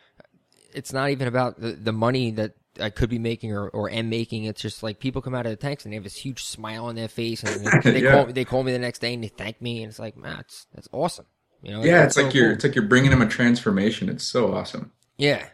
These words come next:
Speaker 1: yeah, it really is. Um, so you just started building, you started building a tank.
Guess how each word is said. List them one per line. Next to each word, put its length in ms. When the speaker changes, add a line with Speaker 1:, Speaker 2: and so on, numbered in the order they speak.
Speaker 1:
yeah, 200
it 60
really 280
is. 200
Um, 480
so 140
you 120
just 140
started 320
building, 500
you 60
started 320
building 260
a 20
tank. 380